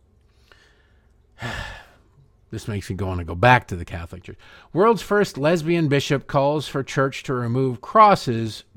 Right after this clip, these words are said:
to install Muslim prayer space. <clears throat> What? Yeah, Breitbart. The, uh, the Bishop of Stockholm has proposed a church in her diocese remove all signs of the cross and put down markings showing the direction to Mecca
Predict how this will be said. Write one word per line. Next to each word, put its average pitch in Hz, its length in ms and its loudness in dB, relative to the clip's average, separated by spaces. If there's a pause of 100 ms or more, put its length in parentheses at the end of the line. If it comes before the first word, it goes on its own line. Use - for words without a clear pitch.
to 127 220 -2
install 143 1040 0 (880)
Muslim 139 760 2
prayer 120 380 0
space. - 600 -12 (1000)
<clears throat> - 160 -6 (340)
What? 120 320 -2 (540)
Yeah, 113 220 0 (180)
Breitbart. 104 460 -6 (920)
The, 127 200 -4 (260)
uh, 147 300 0
the 135 140 -2
Bishop 214 360 0
of 165 120 2
Stockholm 123 640 2
has 123 200 -2
proposed 185 960 2
a 143 200 -2
church 220 440 -2
in 160 180 0
her 156 200 2
diocese 131 640 0
remove 127 440 0
all 196 300 2
signs 190 400 2
of 151 100 -4
the 165 100 -4
cross 110 500 -2
and 117 180 -6
put - 260 -6
down 147 320 -2
markings 160 580 0
showing 170 400 -2
the 147 80 -6
direction 170 680 -2
to 139 100 -6
Mecca 139 520 0